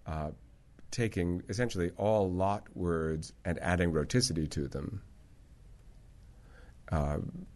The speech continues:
because if the identity between lot and lard are the same, and you make an American accent by adding rhoticity to lard,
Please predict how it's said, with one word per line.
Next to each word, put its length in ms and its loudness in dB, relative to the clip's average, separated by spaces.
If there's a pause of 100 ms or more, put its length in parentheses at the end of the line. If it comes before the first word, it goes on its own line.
(180)
because 680 8 (140)
if 460 4
the 140 8
identity 580 8
between 480 4 (140)
lot 440 4 (380)
and 200 0
lard 600 4 (520)
are 100 2
the 100 -4
same, 680 0 (500)
and 260 2
you 320 2
make 260 2
an 60 4
American 320 4
accent 340 0
by 140 0
adding 280 2
rhoticity 600 0
to 120 -4
lard, 760 4